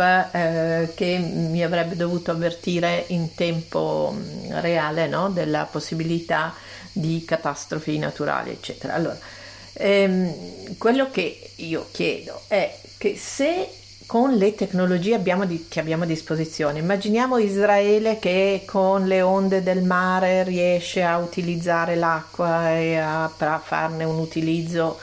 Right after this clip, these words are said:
pro domo suo interessante. Tutte le tecnologie di cui siamo a disposizione, compreso quella che citavo, proprio questa antincendio, diciamo, che usano nella Foresta Nera in Germania da tanto tempo, che, eh, praticamente sfruttando il fatto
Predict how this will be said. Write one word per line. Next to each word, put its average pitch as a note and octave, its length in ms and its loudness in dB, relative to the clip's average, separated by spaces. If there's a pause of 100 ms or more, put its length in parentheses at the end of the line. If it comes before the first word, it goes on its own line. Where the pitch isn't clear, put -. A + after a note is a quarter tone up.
(240)
pro D3+ 180 -4
domo D3+ 240 -4
suo E3+ 220 -2
interessante. E3 840 -2 (580)
Tutte D4+ 340 0
le A#3+ 220 2
tecnologie G3 920 2
di F#3 140 0
cui G3+ 240 2
siamo F#3+ 300 0
a F#3+ 60 2
disposizione, F3+ 1160 0
compreso E3+ 540 0
quella E3 200 -2
che - 120 -8
citavo, D#3 400 -2
proprio D#3 320 -4
questa D#3+ 340 -2
antincendio, D#3 840 -2
diciamo, D3 380 -4
che - 100 -6
usano D3 420 -2
nella C#3 200 -2
Foresta C#3+ 360 -6
Nera D3+ 260 -2
in C#3 80 -6
Germania C#3+ 540 -4
da C3+ 80 -2
tanto D3 380 -6
tempo, D#3+ 380 -2
che, - 140 -6
eh, - 560 -8
praticamente D#3+ 840 -2 (240)
sfruttando D#3 540 -4
il D#3 60 -4
fatto D#3 680 -4